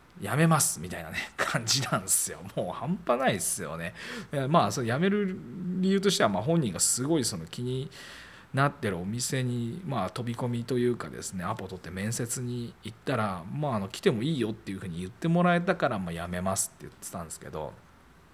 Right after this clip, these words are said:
いや、なかなか自営業者でこの決断しないっすよ。なかなかできないです。まあ、いろんなやっぱこう抱えるものもある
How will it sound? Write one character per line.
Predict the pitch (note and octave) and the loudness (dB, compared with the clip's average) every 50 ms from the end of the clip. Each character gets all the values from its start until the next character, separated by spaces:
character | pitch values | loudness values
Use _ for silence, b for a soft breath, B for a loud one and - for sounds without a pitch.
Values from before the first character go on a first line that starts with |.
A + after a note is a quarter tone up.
| - - - - - | -20 -20 -20 -20 -16
い | - F#2+ | -12 -10
や、 | F#2+ F#2 | -8 -8
な | E2+ - - | -8 -10 -8
か | - - F#3 | -2 0 2
な | G3+ A3+ A3 | 2 2 2
か | - A3 | 2 2
自 | D3 A#2 A2 A2 B2+ | 2 2 2 2 2
営 | E3+ A3+ C4+ C#4 | 4 4 2 2
業 | C4+ D#4 - F3+ | 2 2 2 4
者 | - A2+ | 2 2
で | F2+ F#2 | 0 -4
こ | - - - D3 | -8 -8 -4 -2
の | F#3 G#3+ | -2 -2
決 | - A3 F#3+ - - | -2 -2 -2 -2 0
断 | F3 E3+ E3 | 0 2 2
し | D#3+ - - - G#2 | 2 0 0 0 -2
な | A2+ C#3 F3+ C4+ | -2 -2 0 0
い | D4 | 0
っ | A#2+ | 0
す | - - - - F#2+ | 0 0 0 0 -2
よ。 | E2+ E2+ E2 E2+ - B B B B B B B B B B B B B B B B B B B - - | -2 -4 -6 -8 -12 B B B B B B B B B B B B B B B B B B B -6 -4
な | A2 A2 A#2 | -2 -2 -2
か | - - - C#3+ | -4 -2 -2 0
な | C#3+ C3+ C3 | 0 -2 -2
か | C3 - B2+ B2 - - - | 2 2 2 2 2 -2 -6
で | F#2 A#2+ A2 | -4 -4 -4
き | A2 - A#3 | -2 -2 0
な | C4 - | 2 2
い | F#2+ E2+ | 0 0
で | D#2 | -2
す。 | F2 - - - - - - - | -6 -8 -8 -8 -10 -16 -14 -10
ま | F#2+ | -8
あ、 | |
い | F2+ F#2 | -6 -2
ろ | B2+ D#3+ | 0 2
ん | F#3+ A3 | 2 4
な | A3+ A3+ | 4 4
や | A#3 | 2
っ | A3 - | 2 0
ぱ | - B2 A2 | -2 -4 -4
こ | A2 - - G2+ | -4 -8 -8 -8
う | F#2 | -8
抱 | - - A2+ - - D#3+ | -6 -6 -4 0 2 4
え | F3 | 4
る | F3+ F3+ | 6 6
も | F3+ F3+ | 4 4
の | F3+ E3+ | 4 4
も | B2 E2+ E2 F#2+ | 2 0 0 0
あ | C3 | 0
る | C#3+ A2 | 0 -2